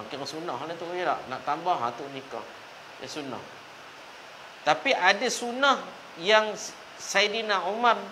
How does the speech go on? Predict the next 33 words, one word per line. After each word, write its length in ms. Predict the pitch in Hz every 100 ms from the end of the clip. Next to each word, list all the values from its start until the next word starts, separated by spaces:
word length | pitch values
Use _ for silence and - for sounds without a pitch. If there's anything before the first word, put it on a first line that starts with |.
| -
Abdullah 640 | 175 170 175 196 214 202
bin 160 | 185
Umar 240 | 196 208 196
buat, 160 | 214
orang 240 | 170 202 208
lain 80 | 180
tak 160 | 185
buat. 160 | 180 143 - - - - - - - - - - - 170
Contohnya 480 | 175 175 226 214
bila 340 | 185 190 190 190 - - - - 127
dia 160 | 214
berjalan 640 | 233 175 220 233 160 135 196
tu, 40 | - - - - - -
dia 120 | 175 208
berhenti 480 | 233 247 - 240
satu 320 | 190 196 196 196
tempat. 320 | 185 151 113 - - - - - - - - - - - - - 170
Orang 160 | 196
tanya, 220 | 202 214
"Kenapa 180 | 233 220
berhenti 400 | 147 156 170 180
sini?" 240 | 180 254 240 135 - - - - - - - - -
Dia 80 | 135
kata, 240 | 156 165
"Rasulullah 400 | 147 151 175 175
pernah 240 | - 160 156
berhenti 380 | 147 170 160
dekat 180 | 135 117
sini." 300 | - 120 107 - - - - -
Ah, 160 | 127 170
tu, 80 | 143
saya 300 | 104 143 143
nak 60 | 123